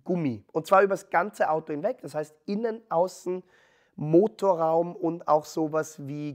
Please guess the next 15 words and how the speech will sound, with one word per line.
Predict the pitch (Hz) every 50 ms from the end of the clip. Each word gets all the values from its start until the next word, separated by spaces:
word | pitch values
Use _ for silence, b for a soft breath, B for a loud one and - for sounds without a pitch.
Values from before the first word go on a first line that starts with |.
| 143 -
Gummileisten | 170 165 151 147 139 139 151 185 214 208 - - - 190
oder | 170 147
Gummifußmatten. | 139 151 156 156 151 - - - 139 135 - - 233 - - _ _ - 127 - _ _ - -
Ganz, | 165 170 190 220 226 - - -
ganz | - 175 170 175 175 -
schwierige | - - 180 185 180 175 175 160 165 160 139
Kategorie, | - - 151 147 - - 143 135 135 120 135 175 208 240 202 156
weil | 143 139 143 151 170 190 214 208
hier | 165 - - 196 202
muss | 202 196 185 - -
man | 160 160 156
wirklich | 175 - _ - 160 139
sagen, | 143 147 139 143 147 151 165 175 202 202 - _ _ _ _ _ _ _ _ _ _ _ _ -
es | - 156 143 - - _
gibt | - 180 196 190 - _ _ _ _ -